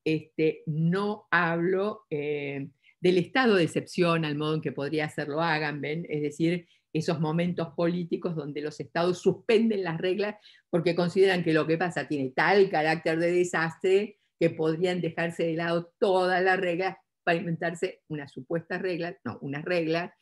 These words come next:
de naturaleza dudosa, por de-, por decirlo de alguna manera. No estoy hablando de esa excepcionalidad.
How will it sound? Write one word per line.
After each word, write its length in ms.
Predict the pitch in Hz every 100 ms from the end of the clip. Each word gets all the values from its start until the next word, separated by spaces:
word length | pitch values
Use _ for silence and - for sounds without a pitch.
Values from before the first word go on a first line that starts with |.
| _ _ _ - - _
de 800 | - 156 120 117 202 - - 170
naturaleza 760 | 165 156 160 151 151 165 170 156
dudosa, 580 | 147 135 120 - 123 -
por 160 | 131
de-, 200 | 135 - -
por 140 | 139
decirlo 320 | 139 135 147 139
de 40 |
alguna 200 | 135 135
manera. 100 | -
No 60 | 180
estoy 180 | -
hablando 400 | 151 147 151 151
de 200 | 147 139 -
esa 220 | 170 156
excepcionalidad. 720 | 147 - - 143 147 160 190